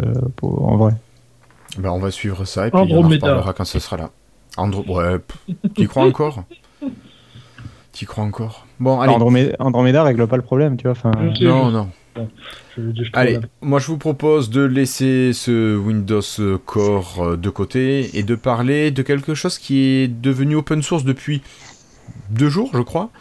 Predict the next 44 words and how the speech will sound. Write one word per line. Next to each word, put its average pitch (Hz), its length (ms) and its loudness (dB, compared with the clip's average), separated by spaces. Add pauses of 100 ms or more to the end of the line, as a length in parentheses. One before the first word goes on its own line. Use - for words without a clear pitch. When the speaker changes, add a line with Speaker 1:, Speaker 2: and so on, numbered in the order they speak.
(300)
Speaker 2:
Ce - 200 -6
sont 156 160 0
Speaker 3:
Ouais. 139 100 4
Speaker 2:
les 120 60 2
trois - 360 -4
principaux, 147 880 -2 (100)
principaux 139 560 -2
frameworks 139 640 0
de 110 160 0
Windows. 120 400 4 (640)
Alors, 107 420 2
euh, 95 340 2
je 92 160 0
n'ai 101 160 2
pas 135 240 -2
les 110 120 0
noms 107 220 -2
en 98 100 -4
tête. 127 200 -6 (240)
Euh, 139 360 0
ce - 360 -8
sont 170 300 2
Speaker 3:
Windows 175 260 6
Form, 185 360 4
W 165 340 4
P 160 340 4
F 175 140 -6 (100)
et, 135 180 4
euh, 127 240 4
je 127 100 0
sais 127 40 -2
plus 127 120 -6
quoi. 123 180 0 (540)
Speaker 2:
et, 113 300 4
Speaker 3:
Et, 107 40 8
Speaker 2:
euh, 107 60 6
Speaker 3:
euh, 110 60 4
Speaker 2:
Windows 123 280 4
U 127 220 0
I 147 100 2
X 127 160 0
M 104 140 2
L, 82 400 -6 (420)
Library. 92 600 -4